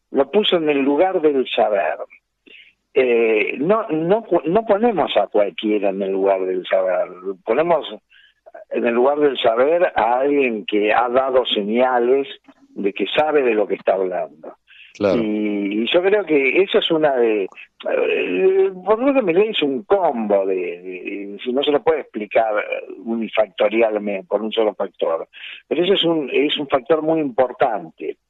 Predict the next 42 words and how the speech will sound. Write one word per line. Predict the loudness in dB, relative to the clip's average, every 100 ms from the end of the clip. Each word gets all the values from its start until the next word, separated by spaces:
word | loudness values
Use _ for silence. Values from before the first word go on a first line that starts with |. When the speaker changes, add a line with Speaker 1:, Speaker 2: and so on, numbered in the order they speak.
| -20 -20 -20 _ -4
Speaker 1:
Y, | -2 0 -2 -2 -2 -2 -2 2
y |
bueno, | 2 2 0
por | 2 2
eso, | 2 2 2 4 4 2 2 0 -4 _ -20 _ _ _
eh, | 0 4
Speaker 2:
Por, | 4 4
claro, | 4 4
Speaker 1:
a |
Speaker 2:
porque | 2 2
Speaker 1:
mí | 0
me |
Speaker 2:
hasta | 2
Speaker 1:
parece | 2 2
Speaker 2:
los, | 0 -4
hasta | -6 -2 -2
los | -4
que | -4 -2
lo, | 0 -2 -2
lo | -2 -2 -2 -2
detestan | -2 2 0 0 0 0 -2 -8 _ _
saben | -2 2 4 2
que | -2
es | -2
una | -2
persona | -2 -2 0 2
inteligente. | 2 2 2 -2 -2 -6 -8 -10 -12 -14 _ _ _ _ _ -20 -6
Speaker 1:
Por | -2 -2
su-, | -4 -2
claro, | 0 2 2 2 2 2
y | 2
además, | 2 2 2 2 0 -2 -10 -20 _ -6
no | -2
sé | 0
si | 2
vos | 2 4
lo | 2
habrás | 2 2 0
notado | -2 0 2 2 2
en | 0
los | 0
reportajes, | -2 0 0 0 0 0 -2 -6 -8